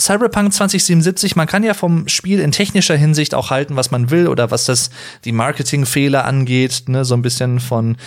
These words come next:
C D Projekt Red. Alles unbenommen gab es, ne, müssen wir nicht totschweigen, ist so. Wobei ich trotzdem sagen würde, dass es kein schlechtes Spiel ist, ganz im Gegenteil.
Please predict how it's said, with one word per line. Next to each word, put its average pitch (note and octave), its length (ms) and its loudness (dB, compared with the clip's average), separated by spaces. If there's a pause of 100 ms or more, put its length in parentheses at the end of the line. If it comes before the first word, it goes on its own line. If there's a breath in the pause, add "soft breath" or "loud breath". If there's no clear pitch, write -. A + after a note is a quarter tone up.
(140)
C - 200 -2
D B2 100 0
Projekt A#2+ 420 0
Red. B2 260 -2 (500)
Alles F#3 260 0
unbenommen E3+ 680 2
gab C#3 280 0
es, - 320 -2
ne, F3 340 0
müssen D#3 240 0
wir E3 80 2
nicht D3+ 140 0
totschweigen, D#3+ 560 0
ist D#3+ 200 0
so. G#3+ 360 2
Wobei B2+ 180 0
ich C3 60 -4
trotzdem D3 300 0
sagen B2+ 200 2
würde, B2+ 180 0
dass A#2 100 0
es - 100 -2
kein A2 160 0
schlechtes G#2 280 -6
Spiel E3+ 240 -2
ist, G3 140 -2
ganz A#2 160 -4
im A2 80 -8
Gegenteil. E3+ 580 -2